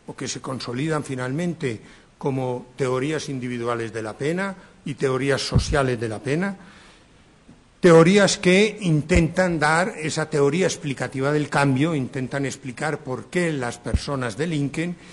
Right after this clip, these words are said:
y plantean que es esencial y fundamental comenzar a estudiar y a desarrollar realmente por qué delinquen las personas para poder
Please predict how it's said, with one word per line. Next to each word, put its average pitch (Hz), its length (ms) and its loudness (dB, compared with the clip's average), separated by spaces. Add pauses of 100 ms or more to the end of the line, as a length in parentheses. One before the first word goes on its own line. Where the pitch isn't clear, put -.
(140)
y 202 120 2
plantean 175 680 2
que 156 220 0
es 160 140 -2
esencial 147 840 4 (300)
y 151 80 2
fundamental 127 840 -2 (800)
comenzar 156 640 6
a 170 60 6
estudiar 151 680 0 (300)
y 151 80 2
a 175 80 6
desarrollar 151 800 0 (240)
realmente 151 880 0 (320)
por 143 320 4
qué 196 240 6
delinquen 143 480 0
las 160 160 -4
personas 139 640 -4 (260)
para 170 380 6
poder 147 480 0